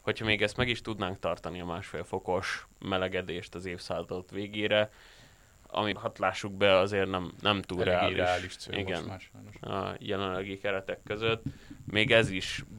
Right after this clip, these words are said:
Speaker 1: brutális, ö, árvizet okozna az ilyen nagy partmenti városokban. Ugye, hogyha két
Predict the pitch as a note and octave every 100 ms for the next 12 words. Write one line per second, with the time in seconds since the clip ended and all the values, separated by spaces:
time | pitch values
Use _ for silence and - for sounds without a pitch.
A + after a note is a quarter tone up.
0 | G2+ A2+ A#2 - D2 D2+ F2+ G2 - -
1 | - G2 F#2+ F#2+ F#2+ - - F#2+ G2 F#2+
2 | F2+ F#2+ - F#2+ F#2 F#2+ F#2+ G#2 - -
3 | F#2+ F#2+ F#2+ G2 F#2+ G2+ G2 G2 - -
4 | G2 F#2 F2 F#2 G2+ F#2+ F#2+ G#2 G#2 A2
5 | G#2 G#2+ A2+ A2+ - - - - - -
6 | - - G#2+ G#2+ G#2 G#2+ - - A2+ A#2
7 | G#2 - D3 C#3 - -